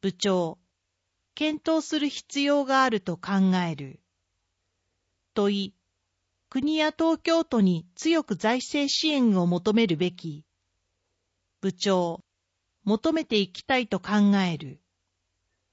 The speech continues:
質問二、都市計画道路三、四、十一号線について、東京都が環境概況調査をはじめ、事業化を進めている。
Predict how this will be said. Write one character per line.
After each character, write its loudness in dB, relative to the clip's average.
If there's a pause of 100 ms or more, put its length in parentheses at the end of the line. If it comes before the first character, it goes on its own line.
(340)
質 -12
問 4
二、 4 (640)
都 -2
市 -6
計 -2
画 -2
道 4
路 2
三、 0 (200)
四、 2 (180)
十 2
一 -2
号 2
線 2
に 2
つ -6
い -2
て、 -6 (540)
東 2
京 0
都 0
が 2
環 -2
境 0
概 2
況 0
調 0
査 0
を 2
は -4
じ -2
め、 -4 (400)
事 -2
業 0
化 0
を 0
進 -4
め 2
て -4
い -2
る。 -8